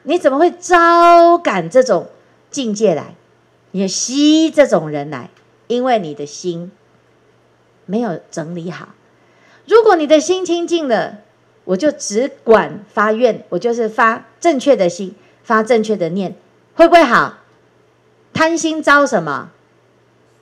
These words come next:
好，招贪心的人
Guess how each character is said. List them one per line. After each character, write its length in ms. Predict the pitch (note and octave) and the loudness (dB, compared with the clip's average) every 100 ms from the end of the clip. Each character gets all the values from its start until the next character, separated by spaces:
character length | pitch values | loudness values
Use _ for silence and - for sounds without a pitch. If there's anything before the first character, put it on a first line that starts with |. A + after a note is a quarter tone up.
| _ _ _ _ _ _ _ | _ _ _ _ _ _ _
好， 320 | - F#3 D3 - _ _ | -10 -8 -10 -14 _ _
招 300 | - A3+ A3 A3 _ | -10 -6 -6 -10 _
贪 580 | - - G#3 G#3 G#3+ G#3+ | -18 -2 2 2 0 -4
心 460 | G#3 - G3 G3+ G3+ | -8 -8 -8 -6 -4
的 140 | E3 | -4
人 240 | C#3+ C#3 | -6 -10